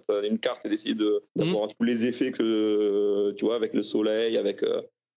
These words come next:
Speaker 2: C'est
Speaker 1: le
Speaker 2: vrai.
Speaker 1: temps de passer du, du, du, le, le fait de passer du temps avec ces cartes,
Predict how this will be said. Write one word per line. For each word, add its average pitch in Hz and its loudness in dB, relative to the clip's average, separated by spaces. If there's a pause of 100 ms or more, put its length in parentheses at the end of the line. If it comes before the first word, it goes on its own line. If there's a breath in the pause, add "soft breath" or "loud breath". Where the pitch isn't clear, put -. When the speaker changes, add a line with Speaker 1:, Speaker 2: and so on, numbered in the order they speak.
(160)
Speaker 2:
C'est 110 2
Speaker 1:
le 101 -2
Speaker 2:
vrai. 120 0
Speaker 1:
temps 160 0
de 160 -4
passer 143 -2
du, 120 0
du, 113 0
du, 107 0
le, 104 2 (380)
le 120 2
fait 151 0
de 143 0
passer 127 -2
du 123 0
temps 127 0
avec 107 0
ces - -2
cartes, - -6